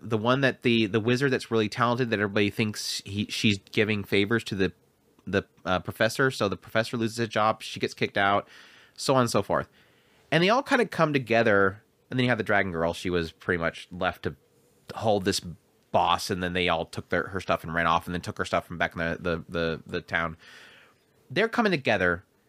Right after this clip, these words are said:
And there's this kind of idea of, like, the, the, this group coming together and them finding strength in each other. But then it turns into them trusting each oth-, each other. And then it turns into, well, maybe they're n-, not actually that good together, or they're not good in other parties, so they're not gonna be good here together.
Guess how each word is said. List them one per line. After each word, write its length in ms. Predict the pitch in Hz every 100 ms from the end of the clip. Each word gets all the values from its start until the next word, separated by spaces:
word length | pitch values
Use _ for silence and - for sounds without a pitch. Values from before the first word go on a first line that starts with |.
| _ _ _ _ -
And 100 | 165
there's 140 | 196 208
this 160 | 196
kind 260 | - - 359
of 60 |
idea 320 | 311 160 143 147
of, 80 |
like, 160 | 131 110
the, 180 | 123 104
the, 240 | - 117 113 - -
this 160 | 156 185
group 260 | - 202
coming 300 | - 180 160
together 560 | 135 110 123 131 120 113 -
and 200 | 104 104
them 220 | 113 117
finding 560 | 107 - 104 107 101 98
strength 320 | - 110 104
in 80 | 98
each 180 | 95
other. 200 | 214 190
But 160 | 101 -
then 100 | 165
it 140 | 226
turns 240 | - 214 156
into 340 | 135 123 131
them 220 | 117 113
trusting 600 | 107 - - 285 - 294
each 220 | 120 107 95
oth-, 140 | 71 -
each 100 | -
other. 280 | 87 95 - - - - -
And 80 | 151
then 80 | 220
it 80 |
turns 220 | 214 202 175
into, 520 | 170 - 143 135 123 _ _ _ _
well, 80 | -
maybe 200 | 143 226
they're 140 | 240 180
n-, 200 | 131 -
not 240 | 120 143
actually 300 | 170 151 -
that 240 | 127 107 95
good 340 | 117 170 202
together, 460 | - - 82 82 95
or 60 |
they're 100 | 104
not 220 | 117 110 -
good 180 | 120
in 80 | 117
other 160 | 110 98
parties, 580 | - - 117 123 98 -
so 420 | 95 92 90 90
they're 100 | 104
not 140 | 113
gonna 100 | 107
be 60 | 98
good 220 | 85 87
here 180 | - 202
together. 480 | 196 87 73 -